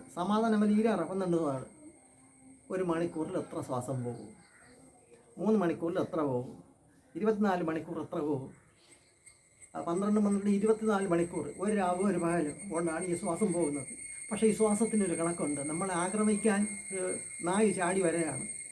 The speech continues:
ഒരു നായ് ചാടി വരെയാണ് പെട്ടെന്ന്. നായെന്ന് പറഞ്ഞാൽ പട്ടി. പെട്ടെന്ന് നമ്മളൊന്ന് ചെയ്യും. അപ്പോഴും നമ്മുടെ ഈ പന്ത്രണ്ട് ശ്വാസം പോകുന്നില്ല. ഈ പന്തി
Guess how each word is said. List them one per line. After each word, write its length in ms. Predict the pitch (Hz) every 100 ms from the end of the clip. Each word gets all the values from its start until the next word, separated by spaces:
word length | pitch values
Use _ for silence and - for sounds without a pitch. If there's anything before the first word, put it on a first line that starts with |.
| - - -
ഒരു 160 | 175 185 170 - - - - - - - - - - -
നായ് 180 | 175 214
ചാടി 180 | 180 180 170
വരെയാണ് 340 | 165 151 131 - -
പെട്ടെന്ന്. 360 | 147 170 143 - - - - - - _ _
നായെന്ന് 260 | 147 185 208
പറഞ്ഞാൽ 200 | 208 214
പട്ടി. 240 | 214 214 - - - - - - - -
പെട്ടെന്ന് 280 | 214 247 233 208
നമ്മളൊന്ന് 340 | 190 185 175
ചെയ്യും. 140 | 165 160 - _ _ _ _ _ - -
അപ്പോഴും 260 | 160 214 180
നമ്മുടെ 180 | 165 165 170
ഈ 20 | 185 170
പന്ത്രണ്ട് 280 | 165 175 175
ശ്വാസം 240 | 156 147 147
പോകുന്നില്ല. 280 | 147 147 143 - - - - -
ഈ 60 | 220 208
പന്തി 220 | 170 202